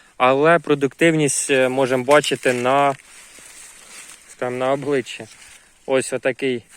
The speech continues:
качан, оце він ось тут розпочинається. Е, ну, якщо такі всі качани будуть, то, м, десятку він дасть гарантовано,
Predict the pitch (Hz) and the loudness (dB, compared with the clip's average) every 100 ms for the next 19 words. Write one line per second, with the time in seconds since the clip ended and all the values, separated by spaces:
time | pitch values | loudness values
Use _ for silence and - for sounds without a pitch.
0 | - 131 - 180 190 156 - 123 139 135 | -6 -6 -2 0 0 -4 -10 -4 -2 -2
1 | 127 117 127 - 127 - - - 127 - | -4 -6 -10 -8 -10 -10 -20 -10 -10 -6
2 | 139 - 143 170 175 151 - 147 139 - | -6 -6 -4 -2 -2 -2 -4 -6 -8 -20
3 | - - - _ _ 123 127 127 131 170 | -20 -20 -20 _ _ -8 -6 -4 -4 -2
4 | 180 165 127 - - - 131 127 151 143 | -2 -4 -8 -20 -20 -6 -4 -2 -4 -6
5 | 127 135 - 139 131 139 135 127 156 143 | -6 -6 -6 -6 -4 -4 -8 -8 -8 -8
6 | - - 135 139 131 123 _ _ _ _ | -8 -4 -2 -2 -6 -10 _ _ _ _
7 | _ _ _ _ _ _ _ _ - 120 | _ _ _ _ _ _ _ _ -16 -12
8 | 120 123 117 147 139 - 127 131 131 117 | -8 -6 -2 -2 -2 -4 -6 -4 -8 -12
9 | - 127 127 123 127 127 120 131 113 113 | -8 -2 -2 0 0 0 -2 -2 -2 -6
10 | 107 | -12